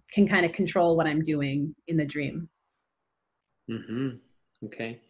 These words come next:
Speaker 2: So, um, I know a lot of people that are experiencing a lot of dreams, yeah? And I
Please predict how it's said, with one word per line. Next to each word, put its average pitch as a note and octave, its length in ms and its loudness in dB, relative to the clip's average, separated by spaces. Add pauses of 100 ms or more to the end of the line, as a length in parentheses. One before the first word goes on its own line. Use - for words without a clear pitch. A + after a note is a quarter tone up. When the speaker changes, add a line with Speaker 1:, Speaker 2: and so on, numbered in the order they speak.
(260)
Speaker 2:
So, - 380 0 (180)
um, A2 680 -4 (360)
I B2+ 100 4
know E3+ 160 6
a C3+ 80 6
lot C3+ 140 6
of - 180 0
people D3 640 0 (380)
that B2+ 120 6
are A#2 140 6
experiencing C#3 1000 4 (320)
a A2 60 4
lot B2 180 6
of - 200 0
dreams, A2+ 800 0
yeah? A#2+ 280 -4 (480)
And G#2+ 360 0
I G2+ 800 0